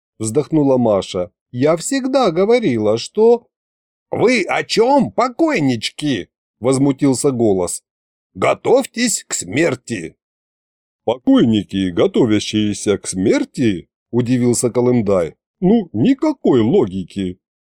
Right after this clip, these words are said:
«Убью!» завопил призрак. «Приди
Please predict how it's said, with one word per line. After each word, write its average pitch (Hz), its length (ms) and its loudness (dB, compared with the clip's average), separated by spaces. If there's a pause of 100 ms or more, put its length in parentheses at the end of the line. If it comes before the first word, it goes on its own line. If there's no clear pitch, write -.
(360)
«Убью!» 208 1500 2 (100)
завопил 113 600 0
призрак. 104 680 -2 (640)
«Приди 95 680 -2